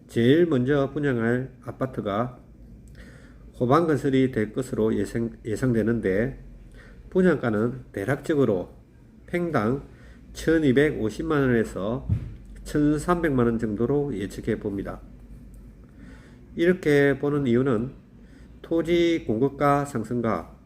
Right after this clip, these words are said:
그리고 아파트 층수 등을 고려해서 시행사가 기본적으로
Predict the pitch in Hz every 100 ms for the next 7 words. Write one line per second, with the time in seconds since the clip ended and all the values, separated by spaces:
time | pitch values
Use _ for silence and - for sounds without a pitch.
0 | - - 127 127 120 143 - - - -
1 | - 131 127 156 - 135 - 170 - 135
2 | 135 143 110 131 139 - - 104 120 143
3 | - 90 - - - - - - - -
4 | - 127 147 151 165 95 107 120 - -
5 | - - 196 180 151 120 110 95 85